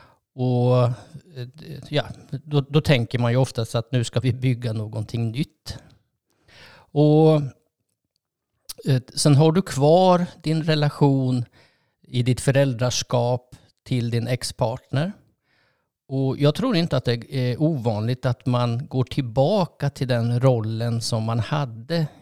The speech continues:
i kärnfamiljen. Så att du, du växlar i dina roller som kan påverka dina relationer till din nya partner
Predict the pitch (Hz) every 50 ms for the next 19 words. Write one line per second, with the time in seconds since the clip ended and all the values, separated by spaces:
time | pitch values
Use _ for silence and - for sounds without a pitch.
0 | _ _ - 123 117 113 113 - - 131 131 117 107 - - 113 117 139 170 185
1 | 160 123 110 107 107 110 - _ _ _ _ _ _ _ _ _ _ - 127 123
2 | _ - 120 120 117 - - 123 123 127 131 123 123 156 165 165 - - - -
3 | - - 123 143 156 180 165 156 143 143 135 127 120 120 123 120 117 117 117 123
4 | 117 135 147 165 165 147 127 113 107 117 117 - _ _ _ _ _ _ _ _
5 | _ _ _ _ _ _ - - - - - 135 135 131 135 131 135 135 131 131
6 | 135 143 _ _ - - 120 127 127 123 123 123 120 120 123 107 - - 135 123
7 | 131 117 123 123 117 110 - _ - 120 113 117 110 120 117 117 120 113 117 120
8 | 117 117 113 - - 139 135 120 117 110 107 110 113 113 110 _ - 120 113 113
9 | 117 117 120 120 139 165 170 165 165 160 - - 156 147 139 135 _ _ 139 135
10 | 135 143